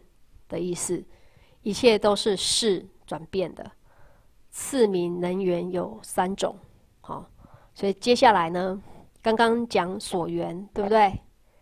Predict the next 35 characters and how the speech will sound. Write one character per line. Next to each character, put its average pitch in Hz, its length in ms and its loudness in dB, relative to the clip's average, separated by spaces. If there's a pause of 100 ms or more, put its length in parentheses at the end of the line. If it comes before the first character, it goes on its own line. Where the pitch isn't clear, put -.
(800)
好， 185 240 -2
一 220 60 -4
开 233 160 6
始 220 100 0
讲 190 180 -2
所 170 220 -2
缘 170 160 -4
嘛， 175 300 -6
所 190 220 -2
缘 190 160 0
就 226 80 2
是 233 100 6
众 226 240 4
生 202 140 0
跟 196 160 0
法， 175 180 -4
对 180 80 -4
不 185 60 -4
对？ 190 260 0 (260)
接 220 140 2
下 220 140 4
来 190 100 2
讲 175 300 -8
能 180 260 -4
缘， 175 320 2 (1040)
能 214 200 6
缘 240 140 8
有 170 140 2
三 180 260 -4
种， - 240 -8 (160)
一 - 80 -6
个 208 100 4
叫 190 140 0
做 196 100 0
果 185 240 -4